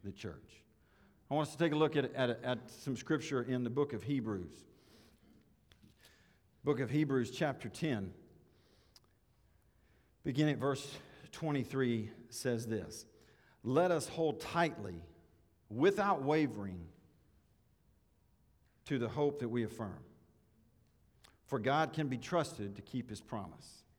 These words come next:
And let us think of ways to motivate one another to acts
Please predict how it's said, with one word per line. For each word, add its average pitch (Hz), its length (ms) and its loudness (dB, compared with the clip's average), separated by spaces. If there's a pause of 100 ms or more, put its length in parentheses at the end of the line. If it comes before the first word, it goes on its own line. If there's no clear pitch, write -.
(1160)
And 123 240 2
let 185 160 6
us 180 240 2
think 127 560 -4 (420)
of 110 180 -2
ways 139 540 2
to - 160 -8
motivate 117 680 0
one 104 160 -4
another 101 500 -6 (460)
to - 180 -8 (100)
acts 135 400 -4